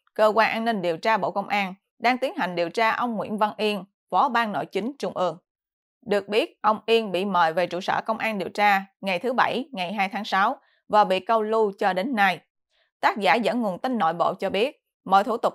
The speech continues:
tố tụng đối với ông Nguyễn Văn Yên sẽ sớm được Bộ Công an công bố trong nay mai.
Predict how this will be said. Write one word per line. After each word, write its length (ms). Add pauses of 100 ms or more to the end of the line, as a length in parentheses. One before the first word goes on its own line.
tố 240
tụng 200
đối 100
với 140
ông 180
Nguyễn 180
Văn 160
Yên 280 (260)
sẽ 220
sớm 320
được 120
Bộ 120
Công 140
an 260
công 200
bố 340
trong 320
nay 140
mai. 260